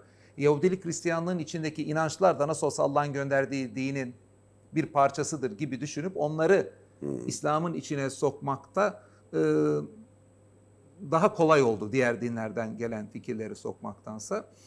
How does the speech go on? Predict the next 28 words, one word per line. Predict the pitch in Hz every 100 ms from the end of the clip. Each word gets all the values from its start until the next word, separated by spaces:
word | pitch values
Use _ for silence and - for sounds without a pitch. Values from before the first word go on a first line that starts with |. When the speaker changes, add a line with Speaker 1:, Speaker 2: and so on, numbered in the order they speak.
| - - -
Speaker 1:
E, | 147
bunların | 185 196 226
toplamında | - 170 160 147 143 139 175 214 165
bir | 190
bakıyorsunuz | 151 - 127 151 160
tabii | 160 147
o | 143
cahiliyeden | 127 135 135 139 139 139
gelen | 127 123
adetler, | 120 117 113 - 131 123
diğer | 135 123
bölgelerden | 120 120 117 113 113
gelen | 117 117 117
adetlerle | 113 104 107 113 113 147
kadın | 131 123 143 - - - - -
tamamen | 143 131 120 147
bu | 139
sefer | 135 139
evin | 139 139 147
içine | 127 135 120
hapsedilmiş. | 127 - 131 123 110 143 185 - - - - - _ - - -
Camiye | 151 143 151 160 165
gitmektense | 139 - 147 - 156 147 - 156
evinde | 143 143 151 160
namaz | 139 131 117
kılması, | - 131 123 117 - 185 202 - -
evinde | 147 143 156 156 165
ise | 147 143 143 -